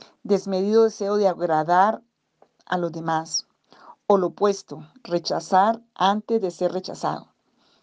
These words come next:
un mecanismo de defensa, tensión, disculparse, siempre ira, desear la muerte, enfermedades frecuentes, dificultades para vincularse con otras personas, rechazo del afecto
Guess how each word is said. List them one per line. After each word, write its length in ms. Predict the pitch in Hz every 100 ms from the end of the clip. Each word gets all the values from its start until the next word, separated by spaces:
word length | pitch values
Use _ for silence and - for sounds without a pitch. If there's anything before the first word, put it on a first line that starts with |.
| _ -
un 160 | 202
mecanismo 520 | 196 196 170 165 160 170
de 80 |
defensa, 540 | 165 156 156 156 - 180 _ - - _ -
tensión, 1160 | 196 175 170 - 202 202 202 196 196 196 190 -
disculparse, 1080 | 190 - - 175 156 175 185 190 - 185 190
siempre 800 | - - 202 185 175 190 190 -
ira, 560 | 220 208 202 196 190 208 _ _ - - -
desear 460 | 196 - 170 160
la 120 | 175
muerte, 720 | 180 180 190 196 196 208 196 214 _ - _
enfermedades 760 | 190 175 190 170 165 165 185 -
frecuentes, 960 | 170 160 160 185 190 190 202 196 - - _ _ _
dificultades 800 | 208 190 - - 175 151 185 190
para 220 | 190 175 165
vincularse 720 | 165 156 170 165 175 - -
con 180 | 175 165
otras 320 | 165 180 -
personas, 840 | 165 156 - 196 196 202 226 - _ _ _ _ _
rechazo 800 | - 180 170 - 202 196 202 214
del 120 | 190
afecto 640 | 160 156 196 190 - 233